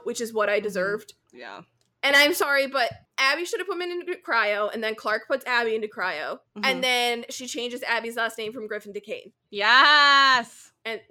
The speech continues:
Speaker 1: that's, that's my thoughts on that. Thank you.
Speaker 2: Yes. Good. So, Maddie and Clark are like, "Are we gonna dream?" And she's like, "If we do, I'll see you in mine." And I'm like, "Okay, cute. Bye." <laughs>
Speaker 1: I love them.
Speaker 2: <laughs>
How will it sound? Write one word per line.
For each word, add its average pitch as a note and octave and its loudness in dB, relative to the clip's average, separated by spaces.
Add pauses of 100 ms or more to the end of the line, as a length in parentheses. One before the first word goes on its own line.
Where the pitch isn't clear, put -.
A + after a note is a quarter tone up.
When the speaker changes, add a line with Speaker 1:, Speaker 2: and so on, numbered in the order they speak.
Speaker 1:
that's, A3 -4
that's A3 -8
my G#3 -6
thoughts F#3 -8
on F3 -8
that. C#3 -10
Thank D#3+ -16
you. - -16 (200)
Speaker 2:
Yes. G3+ -10 (320)
Good. - -16 (260)
So, B3 2 (560)
Maddie A#3+ 0
and D#4 -6
Clark B3+ 2
are B3 -2
like, G#3+ -2 (260)
"Are C#4 0
we D#4+ -4
gonna F4 -4
dream?" D#4 -6
And F4+ -6
she's D#4+ -12
like, D4+ -4
"If G4+ -12
we A4+ -4
do, G#4 -4
I'll F4 -2
see F4 -8
you G4 -2
in G4+ -2
mine." F#4 0
And C4+ -8
I'm G#3+ -6
like, G#3+ -8
"Okay, F3+ -10
cute. D#3+ -14
Bye." F3+ 0 (100)
<laughs> - -20
Speaker 1:
I F#4+ -4
love - -10 (400)
them. B3+ -10
Speaker 2:
<laughs> - -20